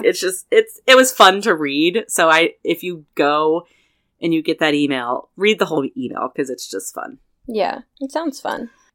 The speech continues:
Speaker 1: As I said, there's no pictures or videos inside. There are strobe lights. So if anybody is sensitive to strobe lights, know that you will encounter those. The whole experience is walking.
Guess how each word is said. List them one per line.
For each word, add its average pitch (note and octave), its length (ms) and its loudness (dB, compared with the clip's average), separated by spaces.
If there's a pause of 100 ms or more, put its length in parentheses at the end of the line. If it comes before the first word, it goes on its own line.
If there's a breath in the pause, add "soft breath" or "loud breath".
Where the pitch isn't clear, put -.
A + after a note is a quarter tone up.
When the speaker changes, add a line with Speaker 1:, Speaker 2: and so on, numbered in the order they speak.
(140)
Speaker 1:
As G3 140 2
I C4+ 80 4
said, F#3 260 2
there's D#3+ 200 -2
no F3 120 2
pictures A#3 460 -4
or C4 100 -6
videos D3 460 0
inside. C3+ 560 -2 (360)
There D3+ 260 2
are D3 180 6
strobe C#3+ 420 -2
lights. - 420 -12
So - 160 -8
if - 120 -12
anybody C3+ 420 -6
is C3 140 -10
sensitive F3+ 580 -6
to - 120 -10
strobe F3 340 -4
lights, E3+ 400 -4 (500)
know C#3+ 260 -2
that C3+ 200 -4
you D3 120 -6
will C3+ 200 -4
encounter A#2+ 460 -10
those. - 420 -12 (500)
The E3 140 0
whole A#3+ 160 6
experience E3 480 0
is D3+ 120 -4
walking. - 540 -6